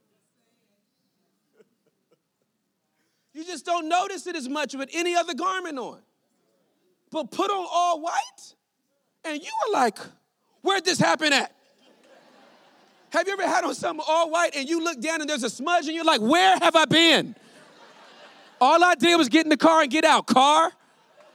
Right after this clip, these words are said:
car. Tell me something, car. Right? It just makes everything different. Last night, there was a couple of wrinkles in these pants, so I went to iron them, and I got, <laughs> I'm,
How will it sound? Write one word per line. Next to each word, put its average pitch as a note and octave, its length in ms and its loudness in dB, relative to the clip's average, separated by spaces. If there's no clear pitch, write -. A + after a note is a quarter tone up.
car. C#4 440 4
Tell D4 200 2
me F4+ 100 2
something, C4+ 280 0
car. B3+ 340 4
Right? B4+ 240 -12
It - 60 -20
just F#4+ 180 -20
makes G#4+ 220 -16
everything A4 340 -16
different. F#4+ 300 -20
Last D4+ 380 -12
night, D#4 260 -14
there B3+ 120 0
was B3+ 120 -6
a A3+ 40 -6
couple D4 280 -10
of A#3 80 -6
wrinkles C#4 320 -12
in C4+ 60 -10
these B3+ 140 -12
pants, D4+ 440 -14
so C4 140 -14
I C4 40 -8
went C4+ 220 -10
to A#3 140 -8
iron D4 240 -12
them, D4 120 -14
and G3+ 100 -14
I C4+ 100 -14
got, A#3 260 -8
<laughs> - 640 -18
I'm, C3+ 240 -16